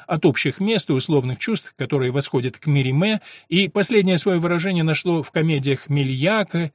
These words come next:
и Галеви, она применяла его формулы даже к своим общественным отношениям, подчиняла им все вплоть до характера своей учтивости,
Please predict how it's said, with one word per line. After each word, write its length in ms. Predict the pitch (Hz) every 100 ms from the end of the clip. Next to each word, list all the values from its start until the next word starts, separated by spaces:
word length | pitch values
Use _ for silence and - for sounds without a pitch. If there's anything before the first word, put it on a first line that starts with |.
| -
и 120 | 160
Галеви, 500 | 160 165 151 113 80 - -
она 460 | 139 165 196 233 226
применяла 580 | 220 220 214 208 127 113
его 240 | 117 143
формулы 520 | - 226 233 214 180
даже 460 | 143 190 208 190 185 - -
к 40 |
своим 380 | - 180 190 185 -
общественным 720 | 160 - 208 208 - 202 202
отношениям, 720 | 208 214 202 - 143 107 98 - - _
подчиняла 500 | 147 - 151 135 151
им 100 | 160
все 380 | 139 - 135 175
вплоть 320 | - 127 147
до 100 | 135
характера 520 | - 123 139 - 143
своей 260 | 131 139 127
учтивости, 640 | 117 - 202 208 - 101